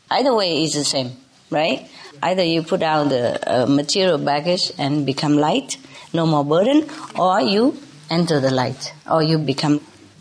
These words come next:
the light. It's also correct. Yeah, wonderful. Okay, so now we know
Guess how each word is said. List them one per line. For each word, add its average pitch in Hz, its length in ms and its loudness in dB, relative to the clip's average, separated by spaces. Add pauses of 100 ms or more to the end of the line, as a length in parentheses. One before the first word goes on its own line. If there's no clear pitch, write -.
(220)
the 131 100 -2
light. 120 300 0
It's 160 200 0
also 156 280 0
correct. 123 380 -2 (400)
Yeah, 107 420 -4
wonderful. 131 500 0 (720)
Okay, - 280 -4 (140)
so - 440 -2 (320)
now 185 280 2
we 165 140 2
know 165 400 0